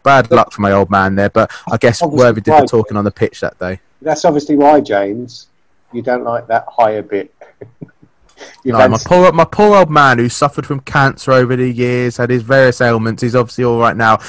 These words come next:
Speaker 1: goes to a non-league game and gets his hand smashed to pieces by one of their useless players that can't hit the net.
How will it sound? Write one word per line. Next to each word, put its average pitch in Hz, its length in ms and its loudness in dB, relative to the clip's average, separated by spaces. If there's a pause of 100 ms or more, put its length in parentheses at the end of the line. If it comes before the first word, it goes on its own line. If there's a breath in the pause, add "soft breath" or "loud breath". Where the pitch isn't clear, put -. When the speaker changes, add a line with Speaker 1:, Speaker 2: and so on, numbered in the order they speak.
(180 loud breath)
Speaker 1:
goes 143 280 2
to 135 60 0
a 127 40 0
non-league 120 400 -2
game 117 220 0
and 107 80 -4
gets 104 100 -6
his 117 160 -8
hand 117 260 -2
smashed - 340 -4
to - 40 -8
pieces 120 320 -4
by 107 100 0
one 107 140 2
of 104 80 -2
their 110 80 2
useless 107 460 -6
players 113 300 0
that - 100 -8
can't 104 180 0
hit 104 80 -4
the 104 120 -4
net. 113 260 -4